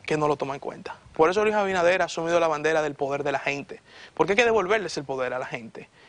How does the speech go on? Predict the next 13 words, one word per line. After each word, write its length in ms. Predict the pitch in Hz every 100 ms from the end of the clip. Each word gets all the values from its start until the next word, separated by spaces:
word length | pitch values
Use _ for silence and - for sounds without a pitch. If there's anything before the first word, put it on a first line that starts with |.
| _
Ya 360 | - 165 214 196
el 160 | - 170
periodismo 480 | 170 165 165 214 202
gobernante 560 | 190 170 160 160 147
simplemente 520 | - 202 180 175 175 165
se 120 | 160
concentró 380 | 160 156 147 151
en 60 |
la 80 | 160
cúpula 340 | 151 170 190
de 60 | 180
su 120 | 185
partido. 420 | 175 165 226 240